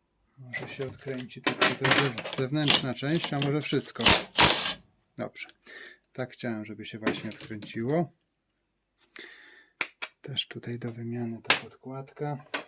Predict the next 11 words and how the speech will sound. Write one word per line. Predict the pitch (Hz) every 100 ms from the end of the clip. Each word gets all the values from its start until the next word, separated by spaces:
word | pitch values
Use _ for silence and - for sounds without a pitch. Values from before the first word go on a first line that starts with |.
| _ _ _ - _ _ - - - - - - _ _ _ -
No | 139 - 156
i | 156
tu | - 127
już | 147 147 -
chyba | 127 127
będzie | 104 139
problem. | 135 104 98 107 113
Klucz | - - 135 -
trzydzieści | - 139 107 101 - - 107
się | - 107
kłania. | 107 - 110 107 107 107